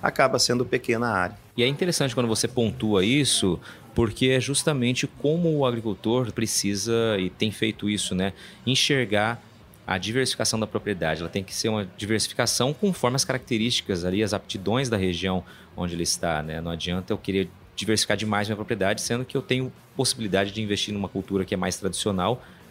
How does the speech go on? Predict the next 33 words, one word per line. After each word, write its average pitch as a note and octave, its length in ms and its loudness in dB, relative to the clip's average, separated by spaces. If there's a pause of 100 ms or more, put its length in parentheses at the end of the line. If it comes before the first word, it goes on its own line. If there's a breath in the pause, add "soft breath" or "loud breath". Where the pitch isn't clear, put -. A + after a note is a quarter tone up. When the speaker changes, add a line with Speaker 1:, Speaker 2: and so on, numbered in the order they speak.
Speaker 2:
e G#2 80 -2
que, G#2 320 0 (140)
pra G2+ 80 2
aquela A2+ 200 2
região, F#2+ 380 0
ela G#2 100 0
vai G2+ 120 0
me G2+ 80 -4
dar G2 100 0
um G2 60 0
retorno F2+ 400 -2
melhor. D2+ 420 -2
Mais F#2 160 -4
ou G2 60 -2
menos F#2+ 180 -4
por G2+ 160 -2
aí, D#2 160 0
né? D#2+ 140 -6 (440)
Speaker 1:
Exatamente, G#2+ 800 4
Luiz, D#2+ 200 -2
sem A2 340 2
dúvida, F#2+ 320 0
é F2 160 0
bem G2+ 260 2
isso. - 240 0
Tanto B2+ 240 0
que D3+ 380 2
as A2 160 4
nossas A2+ 320 2
próprias C#3 360 0
filiais, B2+ 440 4
elas D3 180 4
são, C#3+ 220 2